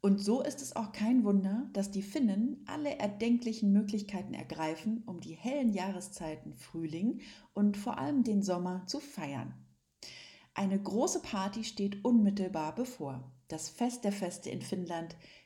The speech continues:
Juhannus. Mitsommer. Nach Weihnachten und vor Wappu das größte Fest des Jahres. Der Sommer wird begrüßt und gemeinsam mit Familie und Freunden die freie Zeit genossen.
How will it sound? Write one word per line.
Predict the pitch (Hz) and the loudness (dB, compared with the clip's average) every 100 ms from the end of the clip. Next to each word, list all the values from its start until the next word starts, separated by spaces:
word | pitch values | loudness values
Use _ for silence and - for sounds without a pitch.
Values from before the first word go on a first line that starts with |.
| _ | _
Juhannus. | 190 202 160 151 143 139 - - _ _ _ - - - _ _ _ | 4 4 4 0 -6 -8 -12 -18 _ _ _ -20 -20 -20 _ _ _
Mitsommer. | 226 415 - - - - - _ _ _ _ _ - - - | 0 0 -4 -6 -6 -8 -14 _ _ _ _ _ -20 -20 -2
Nach | 226 277 302 | 2 2 2
Weihnachten | 220 214 220 - 269 - | 2 2 2 0 -2 0
und | 208 196 | 0 0
vor | - 269 214 | 0 0 2
Wappu | 254 247 170 196 277 - - | 2 0 -4 -2 -2 -6 -8
das | 160 - | -6 -4
größte | - 208 233 240 | 0 0 0 -4
Fest | - 160 - | -8 -10 -6
des | 226 | -6
Jahres. | - - - - - - _ - - - - | -6 -8 -8 -12 -16 -20 _ -20 -20 -14 -2
Der | 185 | 0
Sommer | 180 233 294 - | 4 4 2 0
wird | 202 202 202 | 0 0 0
begrüßt | 170 196 247 285 285 - | -2 0 0 0 -4 -8
und | 180 | -8
gemeinsam | 170 175 202 240 254 214 | -6 0 4 4 6 2
mit | - | 0
Familie | - 170 208 247 247 269 269 | -4 0 4 4 2 -2 -6
und | 165 | -10
Freunden | - - 185 196 202 196 | -10 -6 -4 -4 -2 -2
die | 196 | -2
freie | - - 180 190 196 | -6 -8 -6 -4 -4
Zeit | - 151 - | -6 -8 -4
genossen. | 226 202 131 127 131 - - | 0 0 0 -6 -10 -12 -18